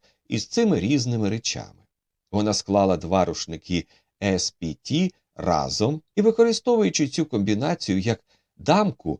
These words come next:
почала переставляти інші предмети, ніби б'ючи їх один за одним, безцільно пересуваючи їх у проміжках і звіряючись зі своїми нотатками.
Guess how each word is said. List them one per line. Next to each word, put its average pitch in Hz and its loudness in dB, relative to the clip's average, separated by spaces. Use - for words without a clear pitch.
почала 214 2
переставляти 143 0
інші 131 0
предмети, 185 -2
ніби 202 2
б'ючи 160 -2
їх 67 -8
один 95 2
за 131 -2
одним, 113 -2
безцільно 160 0
пересуваючи 95 -4
їх 113 -4
у 95 -6
проміжках - -2
і 104 -2
звіряючись 135 -2
зі 175 2
своїми 95 2
нотатками. 73 -8